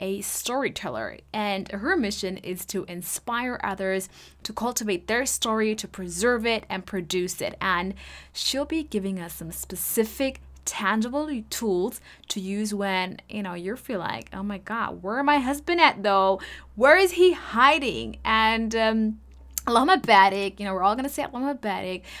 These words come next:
because she also met and, you know, married her absolute dream husband after many years of making dua, you know, and she had to overcome a lot of limiting beliefs and she had to do the inner work.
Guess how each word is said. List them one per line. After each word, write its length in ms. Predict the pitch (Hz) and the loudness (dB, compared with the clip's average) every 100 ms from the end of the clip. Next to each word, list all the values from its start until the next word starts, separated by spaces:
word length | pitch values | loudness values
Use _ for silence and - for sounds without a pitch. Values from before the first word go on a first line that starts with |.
| - | -10
because 280 | 190 202 | -6 -6
she 480 | 185 - - 220 285 - | -4 -4 -2 -2 -2 -4
also 400 | 190 190 - 185 | -8 -6 -6 -6
met 500 | 180 175 170 185 - | -4 -2 -2 -4 -6
and, 300 | 190 190 170 | -6 -6 -6
you 80 | 185 | -8
know, 100 | 180 | -6
married 440 | 185 180 196 220 | -6 -4 -2 -4
her 220 | 208 202 - | -6 -8 -2
absolute 500 | 208 - 233 254 214 | -2 -4 -8 -6 -4
dream 260 | 185 180 | -4 -6
husband 480 | 185 180 - 180 180 - - - | -6 -10 -10 -10 -10 -12 -14 -6
after 260 | - 254 320 | -4 -4 -4
many 320 | 302 320 381 | -2 -2 0
years 220 | 294 254 | -2 -2
of 100 | 214 | -4
making 380 | 185 185 - 175 | -6 -6 -8 -12
dua, 400 | 170 180 - - | -10 -10 -10 -10
you 120 | - 196 | -10 -6
know, 260 | - 196 - | -4 -2 -4
and 300 | 226 208 208 | -2 -2 0
she 160 | - 320 | -4 -4
had 180 | 349 349 | -6 -6
to 80 | |
overcome 500 | 262 220 220 233 233 | -6 -6 -6 -4 -4
a 60 | 233 | -2
lot 260 | 214 226 240 | 0 2 0
of 120 | 220 - | -2 -8
limiting 340 | 202 214 214 | -2 0 0
beliefs 560 | 196 196 214 220 214 208 - - - | 0 -2 0 0 -2 -6 -14 -18 -6
and 220 | 233 294 | -4 -2
she 140 | 285 254 | -2 -4
had 240 | 226 214 | -4 -6
to 100 | - | -8
do 320 | - 208 208 - - - | -6 -4 -4 -6 -14 -8
the 120 | - - | -8 -6
inner 240 | 214 202 | -6 -6
work. 500 | 175 180 190 - - | -6 -4 -4 -4 -10